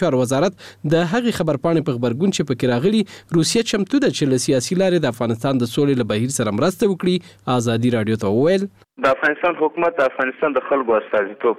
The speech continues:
Speaker 2: کوي. بنا ټولې هغه هڅې چې د سولې لپاره کېږي باید د، اه، افغانستان د حکومت سره همغږي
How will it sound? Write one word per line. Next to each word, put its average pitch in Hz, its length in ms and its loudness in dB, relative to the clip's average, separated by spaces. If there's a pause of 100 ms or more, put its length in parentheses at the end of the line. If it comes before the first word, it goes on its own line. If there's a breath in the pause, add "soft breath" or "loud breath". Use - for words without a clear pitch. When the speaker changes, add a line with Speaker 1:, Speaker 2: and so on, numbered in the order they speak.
Speaker 2:
کوي. 101 280 2
بنا 123 220 0 (240)
ټولې 151 200 2 (100)
هغه 127 260 2
هڅې - 260 -6
چې - 160 -6
د 113 40 4 (100)
سولې 127 280 2
لپاره 113 300 2
کېږي 131 400 -2
باید 117 160 2 (100)
د، - 0 -
اه، 95 840 0
افغانستان 104 520 -2
د 98 140 0
حکومت 101 340 -4
سره 95 220 2
همغږي 90 460 -2